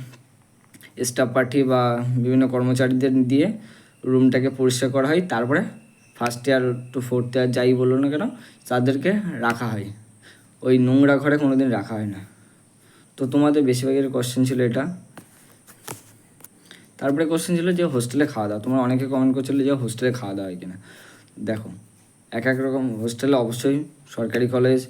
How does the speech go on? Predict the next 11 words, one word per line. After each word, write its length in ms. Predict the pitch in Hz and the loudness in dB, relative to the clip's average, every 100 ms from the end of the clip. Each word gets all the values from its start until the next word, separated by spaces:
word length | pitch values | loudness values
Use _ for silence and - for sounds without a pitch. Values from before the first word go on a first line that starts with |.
| - - | -14 -4
প্রাইভেট 320 | 110 123 120 | 0 0 0
কলেজ, 240 | 131 131 131 127 - - | 0 0 0 -6 -20 -12
তোমাদেরকে 380 | - 135 139 143 180 - - _ | -2 2 2 0 -4 -8 -20 _
থাকার 280 | - - 123 | -14 -4 0
জন্য 200 | 131 139 | 2 2
একটা 200 | 127 135 | 0 -2
খরচ 300 | 131 127 123 | 0 2 2
দিতে 300 | 123 127 135 | 2 2 2
হবে 180 | 123 147 - - - - | 0 -2 -6 -16 -16 -2
এবং 240 | 123 131 | 2 2
হচ্ছে 240 | 131 151 | 2 0